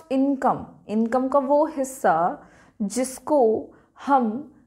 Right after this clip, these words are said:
कंजम्पशन पर खर्च कर देते हैं। मतलब कहने का है कि goods and services को जब हम परचेज करते हैं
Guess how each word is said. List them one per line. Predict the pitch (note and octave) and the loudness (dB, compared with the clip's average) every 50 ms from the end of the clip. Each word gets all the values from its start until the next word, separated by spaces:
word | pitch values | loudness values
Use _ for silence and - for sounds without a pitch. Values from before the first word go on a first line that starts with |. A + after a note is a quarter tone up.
| _ _ _ _ _ | _ _ _ _ _
कंजम्पशन | C4+ B3+ B3 A#3+ A#3+ A3 G3 B3 A#3+ A#3 A#3+ B3 B3 - - E4 D#4+ E4 E4 | 4 6 6 6 2 2 4 4 2 2 0 -4 -6 -6 -6 -4 -4 -4 -4
पर | D#4+ D#4+ D4+ D4+ D4 D4 D4+ | 0 2 4 4 4 4 2
खर्च | D4+ - - - A3+ B3+ B3+ A#3+ A#3+ - | -2 -8 -8 -2 0 0 0 0 -2 -6
कर | - - F3+ D#3+ | -4 -4 -4 -2
देते | E3 E3 F3 E3+ F3 F3 | -2 -4 -4 -4 -4 -4
हैं। | F#3+ G3 G#3+ A3+ B3+ C4+ C4 - - - _ _ A3+ | -4 -4 -2 -4 -4 -4 -6 -10 -18 -20 _ _ 0
मतलब | A3 A3+ A3+ A#3 C4 C4 | 0 0 2 2 0 0
कहने | C4 - C4 B3 A#3+ A#3+ A#3+ | 0 0 0 0 0 0 0
का | A#3 A3+ | 0 0
है | A#3 A3+ C4+ C4+ | 0 2 0 0
कि | C4 C#4+ C4 | 0 0 0
goods | G#3+ F#3 G#3+ B3+ B3+ - - - | 0 2 0 0 0 -2 -6 -6
and | D4+ D#4 D#4 D#4 - | -4 -4 -6 0 2
services | - G#3 G3+ G3 G#3 A#3+ A#3 - C#4 C#4+ C#4 - | 4 4 4 2 -2 -6 -4 -4 -4 -6 -6 -6
को | - - C#4 | -6 -4 -4
जब | C4 A#3 C4 B3+ A#3+ C4 | -2 0 -2 -2 0 -2
हम | C4 C4 | -4 0
परचेज | C4 A#3+ G#3+ G#3+ A3 - - - A#3+ A#3+ B3 C#4+ C4 - | 2 2 2 2 0 -4 -4 -2 0 0 0 -2 -4 -2
करते | - - B3 G#3+ - - A#3 | 0 2 2 2 0 0 0
हैं | A#3+ A#3 A#3 A3 F3 - - | 0 0 0 -2 -4 -6 -10